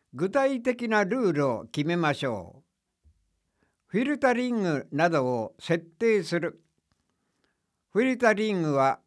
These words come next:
知識が十分でない子どもが不用意に違法有害サイトに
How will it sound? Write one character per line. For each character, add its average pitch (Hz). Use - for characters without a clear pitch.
知 262
識 202
が 156
十 180
分 226
で 208
な 208
い 165
子 143
ど 156
も 151
が 147
不 202
用 254
意 131
に 135
違 151
法 196
有 147
害 226
サ 196
イ 170
ト 139
に 131